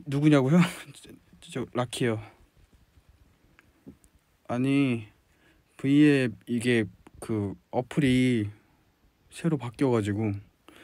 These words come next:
제가 폰을 잘 못 써서 들어오는데 힘들었어요. 뭐가 약간 설정이 바뀌었나 봐요.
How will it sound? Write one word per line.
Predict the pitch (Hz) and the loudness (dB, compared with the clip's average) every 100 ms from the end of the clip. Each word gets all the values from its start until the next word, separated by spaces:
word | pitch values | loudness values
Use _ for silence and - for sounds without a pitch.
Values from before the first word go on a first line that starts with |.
| - - - | -20 -20 -20
제가 | - 107 - _ _ _ _ _ | -16 -16 -16 _ _ _ _ _
폰을 | - - 175 131 107 | -20 -2 2 2 0
잘 | - 110 | -4 -4
못 | 98 117 | -4 -6
써서 | 135 117 113 104 101 _ _ _ _ _ - _ - - - _ - _ _ | -6 -4 -4 -6 -8 _ _ _ _ _ -20 _ -20 -20 -20 _ -20 _ _
들어오는데 | - 127 131 127 110 | -6 -2 0 0 0
힘들었어요. | 127 156 151 110 - 101 92 92 | 0 0 0 -4 -6 -8 -10 -10
뭐가 | 104 101 104 _ _ - | -10 -10 -10 _ _ -16
약간 | 113 | -12
설정이 | 110 165 165 165 | -6 -6 -2 -2
바뀌었나 | 104 107 - 117 104 | -2 -8 -4 -2 -2
봐요. | 90 92 | -4 -10